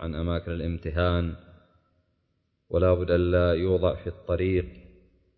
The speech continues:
فهم يجعلون هذا للتعظيم لا للإهانة. فالنهي عن هذا الأمر لأنه إهانة غير صحيح، بل هم يفعلون ذلك تعظيما. لكن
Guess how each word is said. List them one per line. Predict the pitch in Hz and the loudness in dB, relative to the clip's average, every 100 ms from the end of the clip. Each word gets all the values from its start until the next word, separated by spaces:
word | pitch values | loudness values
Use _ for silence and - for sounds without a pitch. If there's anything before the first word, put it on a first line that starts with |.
| _ _ _ _ - _ _ _ - | _ _ _ _ -20 _ _ _ 4
فهم | 101 110 | 6 6
يجعلون | 104 95 87 104 107 98 | 4 4 4 4 4 2
هذا | 101 98 | 2 2
للتعظيم | 92 90 - 85 87 107 113 101 | 0 -2 -8 -8 -2 2 2 4
لا | 104 110 | 4 4
للإهانة. | 98 78 78 82 76 78 - | 4 0 -4 -4 -6 -8 -6
فالنهي | 98 101 104 123 113 92 | 0 4 6 6 4 2
عن | 78 95 92 | 2 2 4
هذا | 110 101 | 4 4
الأمر | 95 101 90 | 2 0 0
لأنه | 90 85 117 107 107 85 | 2 4 4 4 2 0
إهانة | 92 113 110 110 127 - - - _ _ _ - | 2 2 2 2 0 -4 -20 -20 _ _ _ 0
غير | 98 76 | 2 2
صحيح، | - 82 78 76 - _ _ _ _ _ _ _ _ _ | -2 -10 -10 -10 -18 _ _ _ _ _ _ _ _ _
بل | - 101 110 104 - | -2 2 2 0 -4
هم | 95 110 107 | 0 2 2
يفعلون | 90 80 95 107 98 | 2 0 2 2 2
ذلك | 92 107 123 - - | 2 4 2 -2 -4
تعظيما. | 78 78 87 78 73 73 - - _ _ _ _ _ _ _ _ _ _ _ _ _ - | -4 0 0 0 -4 -6 -12 -20 _ _ _ _ _ _ _ _ _ _ _ _ _ -2
لكن | 98 123 - 120 127 127 | 4 4 4 2 2 -2